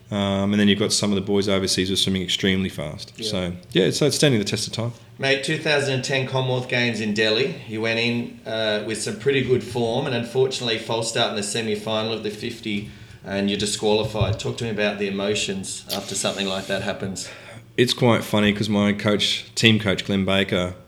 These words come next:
Speaker 1: actually, um, we talk about it now, and we've made a few teams together as coaches, joke about it now that he's, he said that when he saw me false start and got out of the pool, I thought, "I might just give him the afternoon off. I won't go near him."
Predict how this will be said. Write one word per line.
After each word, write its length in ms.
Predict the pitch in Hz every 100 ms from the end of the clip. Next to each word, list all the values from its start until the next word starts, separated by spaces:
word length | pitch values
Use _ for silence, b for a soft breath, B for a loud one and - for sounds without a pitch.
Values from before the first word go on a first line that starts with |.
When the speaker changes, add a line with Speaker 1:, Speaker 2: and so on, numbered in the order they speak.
| 113
Speaker 1:
actually, 560 | 90 87 - 92 90 92
um, 320 | 90 90 87
we 60 | 98
talk 200 | 104 92
about 160 | 90 90
it 120 | 87
now, 300 | 92 92 90
and 260 | 90 87 -
we've 160 | 98
made 160 | 98 92
a 20 |
few 160 | - 90
teams 280 | 90 92 -
together 300 | 92 92 90
as 100 | 85
coaches, 480 | 95 87 - 87 - B B B B
joke 240 | 110 104 104
about 200 | 95 90
it 80 | 90
now 240 | 95 95
that 140 | 95 92
he's, 280 | 92 - -
he 560 | - - - - 104 98
said 280 | - 98 95
that 180 | 90 95
when 120 | 101
he 120 | 98
saw 200 | 98 110
me 80 | 101
false 300 | 92 95 92
start 320 | - 95 95 80 -
and 140 | 92
got 140 | 95 95
out 140 | 95
of 60 | 90
the 60 |
pool, 420 | 87 101 104 107 - B B B -
I 20 |
thought, 140 | 139
"I 40 | 127
might 220 | 170 156
just 240 | 156 135 -
give 140 | 120
him 220 | 113 110
the 120 | 104 101
afternoon 560 | 98 - 101 101 95
off. 120 | 92
I 80 | -
won't 120 | 110 202
go 100 | 104
near 220 | - 107
him." 300 | 98 -